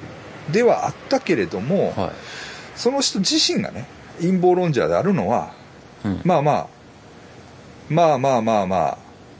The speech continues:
Speaker 1: と思うんですけどね。
Speaker 2: うん。
Speaker 1: でも、そっから引いていったらね、
Speaker 2: うん。
Speaker 1: そういう人間が、
Speaker 2: うん。
Speaker 1: 結果、まあ、多分国会議員の中とか、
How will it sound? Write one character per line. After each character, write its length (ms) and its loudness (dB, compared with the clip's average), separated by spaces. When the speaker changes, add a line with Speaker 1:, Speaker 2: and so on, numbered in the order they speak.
Speaker 1:
と 80 2
思 200 4
う 80 4
ん 100 -2
で 100 -6
す 100 -10
け 120 -8
ど 140 -6
ね。 200 -4
Speaker 2:
う 1080 -10
ん。 20 -6
Speaker 1:
で 140 2
も、 320 0
そ 180 -2
っ 40 0
か 180 2
ら 100 2
引 200 0
い 60 -2
て 120 -2
い 20 2
っ 40 -4
た 160 -2
ら 100 -6
ね、 180 -10
Speaker 2:
う 60 0
ん。 140 -4
Speaker 1:
そ 480 4
う 60 6
い 80 2
う 120 -2
人 280 0
間 300 -2
が、 180 0
Speaker 2:
う 40 -2
ん。 160 -4
Speaker 1:
結 220 -2
果、 160 2
ま 100 4
あ、 20 -4
多 200 -4
分 80 -8
国 180 -4
会 180 0
議 100 0
員 80 0
の 100 0
中 340 -4
と 120 -10
か、 260 -8